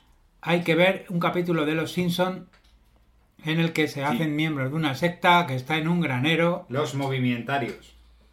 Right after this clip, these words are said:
Speaker 1: Que
Speaker 3: Mítico.
Speaker 1: está, aunque hacen mamit de varios gurús, u-, uno de ellos es Oso, porque
Speaker 2: Sí, yo creo que también hablan un poco de Ronald Hubbard, de la
Speaker 1: Sí.
Speaker 2: cienciología. Y
Speaker 1: En la
Speaker 2: aquí no vamos a hablar de la cienciología porque nos cierran el chiringuito.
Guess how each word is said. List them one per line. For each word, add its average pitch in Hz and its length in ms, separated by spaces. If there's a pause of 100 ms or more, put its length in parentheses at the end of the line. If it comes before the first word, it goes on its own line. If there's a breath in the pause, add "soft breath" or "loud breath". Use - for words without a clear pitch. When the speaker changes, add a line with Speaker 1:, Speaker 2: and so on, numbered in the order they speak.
Speaker 1:
Que 139 100
Speaker 3:
Mítico. 131 200
Speaker 1:
está, 151 260 (300)
aunque 147 440
hacen 175 340
mamit 151 420
de 127 80
varios 135 300
gurús, 165 480 (640 soft breath)
u-, 156 240
uno 147 240
de 135 100
ellos 143 240
es 131 160
Oso, 170 420
porque 98 340 (340)
Speaker 2:
Sí, 131 200
yo 110 80
creo 143 140
que 160 60
también 156 140
hablan 156 240
un 147 60
poco 143 180
de 139 100
Ronald 123 420
Hubbard, 98 260 (300)
de 101 140
la - 80
Speaker 1:
Sí. 87 60 (100)
Speaker 2:
cienciología. 127 580 (400)
Y 151 80
Speaker 1:
En 143 60
la 139 80
Speaker 2:
aquí 147 120
no 147 100
vamos 127 200
a 120 40
hablar 117 160
de 117 60
la 113 100
cienciología 120 640
porque 85 560
nos 87 160
cierran 110 320
el 90 100
chiringuito. 110 600